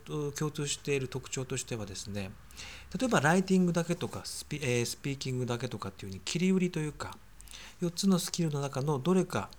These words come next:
自分の好きなやつだけ選べて、えー、受けられるというの。これは特徴ですね。これはトーイックにはないものですけどね。ということで、トーイッ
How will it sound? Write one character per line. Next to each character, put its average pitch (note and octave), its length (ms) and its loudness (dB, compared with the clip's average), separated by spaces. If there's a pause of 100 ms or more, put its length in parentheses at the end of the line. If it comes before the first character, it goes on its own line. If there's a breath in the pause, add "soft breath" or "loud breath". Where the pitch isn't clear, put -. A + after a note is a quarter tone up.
(120)
自 - 140 -6
分 C3+ 160 -6
の C3+ 100 -2
好 C3+ 120 -4
き E3+ 100 -4
な F3 80 2
や D3 100 0
つ C3+ 120 -8
だ A#2 100 0
け B2 220 -6 (240 loud breath)
選 C3+ 260 0
べ A2+ 100 0
て、 C#3+ 300 -2 (300 loud breath)
え G#2+ 1080 -2
ー、 - 40 -4
受 C3 160 0
け - 20 2
ら A2 140 4
れ G2 60 -2
る C#3 100 -2
と A2+ 100 -6
い F#2 80 -6
う G2 40 -10
の。 G2 40 -16 (720 loud breath)
こ - 100 0
れ F#3 80 6
は F3 160 6
特 C3+ 300 -8
徴 A2 180 -4
で G#2 80 -10
す - 140 -10
ね。 B2+ 240 -4
こ F3 100 -2
れ F3+ 60 4
は F3 60 2
ト E3+ 180 0
ー - 20 0
イ - 40 -2
ッ - 20 -16
ク - 120 -10
に G2+ 120 -4
は F#2 160 -8
な G2+ 180 -4
い G2 80 -10 (320)
も G#2 80 -12
の G2 80 -12
で G2+ 80 -18
す - 80 -10
け - 80 -14
ど A#2+ 60 -8
ね。 C3+ 120 -8 (920 loud breath)
と F3+ 80 -2
い - 20 2
う F3 40 0
こ G3 80 4
と F3+ 60 6
で、 C#3 120 0
ト - 140 -8
ー E3+ 80 0
イ - 20 0
ッ - 40 -8